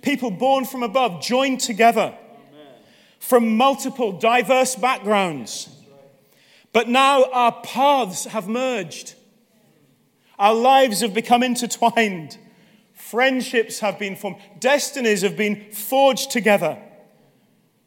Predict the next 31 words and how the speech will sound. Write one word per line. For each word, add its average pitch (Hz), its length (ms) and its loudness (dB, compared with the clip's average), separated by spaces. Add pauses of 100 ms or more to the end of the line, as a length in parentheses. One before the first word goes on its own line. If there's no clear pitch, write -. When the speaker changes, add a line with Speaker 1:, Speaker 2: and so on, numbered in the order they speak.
(840)
Speaker 1:
This 208 260 0
is 233 120 -8
God's 254 260 -4
masterpiece. 254 880 -12 (1080)
And 226 180 4
it's - 340 -4
through 285 680 -2
the 220 100 4
church, 254 680 0
Ephesians 247 580 -4
three 254 480 -8 (140)
ten 269 320 -6
and 233 100 -6
eleven 247 260 -2
tells 226 320 -4
us 214 120 -10
that 190 320 -14
through 277 260 -6
the 240 120 -6
church, - 420 -10 (400)
God's 254 400 0 (100)
manifold 277 840 0
wisdom 220 520 -6
will 202 120 -6
be 220 100 -6
made 233 340 -4
known 240 520 -6 (1200)
into 226 260 0
the 220 100 0
heavenly 247 480 -4
realms. 214 840 -4